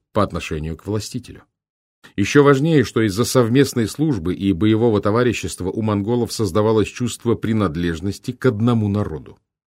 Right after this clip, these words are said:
Другим не менее важным нововведением был меритократический принцип продвижения по службе.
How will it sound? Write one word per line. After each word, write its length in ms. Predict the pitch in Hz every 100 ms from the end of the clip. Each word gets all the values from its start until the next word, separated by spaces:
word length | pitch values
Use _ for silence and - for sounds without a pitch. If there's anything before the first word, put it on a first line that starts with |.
| _ _ _ _ _ _ _
Другим 400 | 92 123 151 196
не 100 | 143
менее 300 | 101 98 98
важным 340 | 98 104 95 95
нововведением 800 | 95 90 80 80 98 120 120 104
был 300 | 127 135 131 _ _ -
меритократический 1200 | 101 123 139 131 123 120 156 147 143 - - 147
принцип 580 | 127 139 147 110 127 113
продвижения 800 | - 123 117 123 101 123 117 117
по 160 | 110 117
службе. 560 | - 95 76 - -